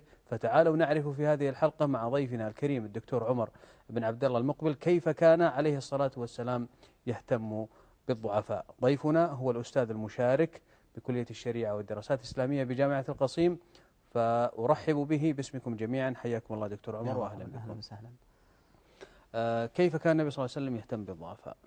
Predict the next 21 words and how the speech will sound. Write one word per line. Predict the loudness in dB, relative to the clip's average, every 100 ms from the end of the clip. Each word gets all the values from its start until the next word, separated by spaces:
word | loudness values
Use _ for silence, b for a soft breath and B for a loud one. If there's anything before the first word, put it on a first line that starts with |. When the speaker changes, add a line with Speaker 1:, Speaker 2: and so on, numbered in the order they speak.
| _ _ _ b b b _
Speaker 2:
الحمد | -10 -6
لله، | -4 -6 -10
صلى | -14 -10
الله | -8
وسلم | -10 -12 -12 -12
وبارك | -10 -10 -10 -10
على | -12 -10 -12
نبينا | -10 -10 -10
وإمامنا | -10 -10 -10 -10 -14
وسيدنا | -12 -10 -8 -10
محمد | -10 -10 -10
بن | -8 -8
عبد | -8
الله | -8 -8 -6
وعلى | -6 -6 -6
آله | -6 -10
وصحبه | -12 -16 -12 -10
ومن | -8 -8
والاه، | -6 -6
أما | -8 -8
بعد. | -8